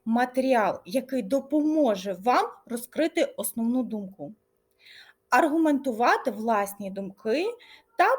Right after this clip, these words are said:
посилання, наприклад, із життя або ж художньої літератури. Тези потребують доведення. Ну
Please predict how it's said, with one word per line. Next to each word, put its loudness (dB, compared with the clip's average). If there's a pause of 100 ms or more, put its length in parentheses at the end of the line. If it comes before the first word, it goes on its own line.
посилання, -2
наприклад, -4
із -4
життя -2 (120)
або -2
ж -10
художньої -2
літератури. -2 (380)
Тези 2
потребують -8 (180)
доведення. -4 (840)
Ну 2